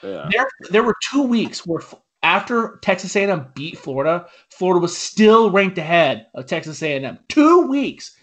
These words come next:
Speaker 2: where
Speaker 1: I remember
Speaker 2: Florida
Speaker 1: you
Speaker 2: was still
Speaker 1: saying
Speaker 2: ranked.
Speaker 1: that.
Speaker 2: Dude, it's just weird. It's just
Speaker 1: Yeah.
Speaker 2: a weird structure. And I think if
Speaker 1: It
Speaker 2: you just
Speaker 1: is.
Speaker 2: Hey.
Speaker 1: It works itself out, though, with the, with the real poll, 'cause this one's just
Speaker 2: Sure.
Speaker 1: a,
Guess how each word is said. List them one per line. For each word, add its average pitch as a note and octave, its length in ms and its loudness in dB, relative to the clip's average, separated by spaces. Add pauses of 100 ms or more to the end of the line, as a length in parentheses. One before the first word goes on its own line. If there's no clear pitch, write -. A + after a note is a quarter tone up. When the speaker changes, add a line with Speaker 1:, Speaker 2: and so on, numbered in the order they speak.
Speaker 2:
where F#3+ 120 -2
Speaker 1:
I - 20 -4
remember C3+ 100 -4
Speaker 2:
Florida A#2 140 -2
Speaker 1:
you A#2+ 60 0
Speaker 2:
was A2 80 -12
still A#2 120 -12
Speaker 1:
saying G#2+ 140 -8
Speaker 2:
ranked. G2 240 -14
Speaker 1:
that. - 340 -10
Speaker 2:
Dude, F4 80 0
it's B3 140 -4
just G#3+ 340 -12
weird. A3 320 -6
It's E3+ 180 -12
just F#3 240 -12
Speaker 1:
Yeah. B1 100 -20 (100)
Speaker 2:
a - 80 -2 (320)
weird A3 440 -6
structure. - 560 -4
And E3 140 -4
I E3+ 60 0
think G#3 200 -10
if F#3+ 60 -8
Speaker 1:
It A#2+ 80 -2
Speaker 2:
you G2 120 -4
just E2+ 120 -6 (160)
Speaker 1:
is. - 40 -20 (440)
Speaker 2:
Hey. F#3 200 4
Speaker 1:
It B3+ 40 6
works G#3+ 220 0
itself C#3+ 400 -6
out, B2 180 -6
though, B2+ 140 -8
with B2 180 -10
the, G#2+ 240 -12
with A2 160 -14
the A2+ 100 -12
real G#2+ 280 -12
poll, G2+ 260 -12
'cause C#3+ 160 -12
this G#3 220 0
one's E3 200 -4
just C#3 240 -2
Speaker 2:
Sure. G#2+ 200 -4
Speaker 1:
a, G2 60 -12